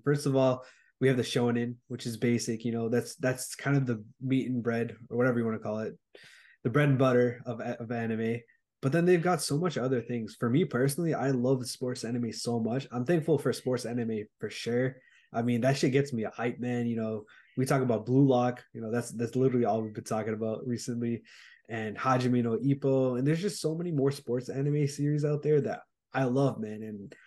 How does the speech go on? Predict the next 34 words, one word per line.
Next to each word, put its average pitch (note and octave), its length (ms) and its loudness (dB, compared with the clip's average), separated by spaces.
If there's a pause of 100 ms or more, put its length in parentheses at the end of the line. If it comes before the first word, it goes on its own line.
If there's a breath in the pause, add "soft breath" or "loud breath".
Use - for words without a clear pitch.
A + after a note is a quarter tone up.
(360 loud breath)
the B2 180 0
divor-, A#2+ 520 2
the A#2 180 0
diversity C3 640 2
is A#2 120 0
just G#2+ 200 -10
insane A#2 400 -2
when A2+ 80 -2
it A2+ 80 -4
comes A2+ 200 -6
to G2 60 -8
anime. A2+ 280 -4
You A2 240 -2
know, A2 80 -6
you A#2 140 0
got A#2+ 220 2
your, A2+ 300 2 (480 loud breath)
um, G#2+ 360 -4
isekai, B2 760 2
you A#2 80 -2
got A#2 340 -2
your, G#2+ 360 -2 (340 soft breath)
um, G#2+ 320 -4
horror, C3 760 4 (200)
uh, G#2+ 140 -8
Junji B2 420 2
Ito. A#2+ 500 0 (300 soft breath)
You C3 120 2
got D3 300 2
so D3 220 -4
many G3 160 2
different D3 340 -2
types A#2+ 320 -6
of A2 140 -6